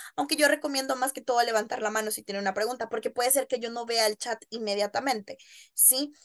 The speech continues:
Entonces, em, si no veo el chat inmediatamente, eh, pues usted puede levantarme la mano, ¿sí? Yo, yo prefiero que levante la mano, no vaya a ser que no vea el chat y usted me hizo una pregunta y la omití y no, que, y no crea que le estoy ignorando, sino que no la vi.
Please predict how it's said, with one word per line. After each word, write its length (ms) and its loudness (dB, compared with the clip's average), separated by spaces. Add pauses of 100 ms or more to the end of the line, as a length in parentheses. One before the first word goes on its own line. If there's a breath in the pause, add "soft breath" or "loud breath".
(160)
Entonces, 1200 4
em, 540 2
si 140 -2
no 220 -2
veo 260 0
el 220 -4
chat 360 0
inmediatamente, 1000 -2 (1900 soft breath)
eh, 480 6
pues 220 4
usted 260 -2
puede 180 2
levantarme 420 2
la 60 -2
mano, 180 -4
¿sí? 220 -10 (120)
Yo, 80 -6 (160)
yo 140 6
prefiero 320 2
que 80 0
levante 380 2
la 60 2
mano, 180 0
no 120 -2
vaya 180 4
a 40 2
ser 200 2
que 220 -8
no 220 0
vea 220 6
el 120 0
chat 280 2
y 100 -8
usted 200 -8
me 100 -8
hizo 120 -6
una 140 -4
pregunta 400 -2
y 40 2
la 120 2
omití 460 -4
y 100 -8
no, 180 -2
que, 100 -8
y 180 -8
no 240 -6
crea 260 2
que 100 -2
le 120 2
estoy 420 0
ignorando, 500 0
sino 220 -6
que 100 -6
no 140 -2
la 120 0
vi. 160 -2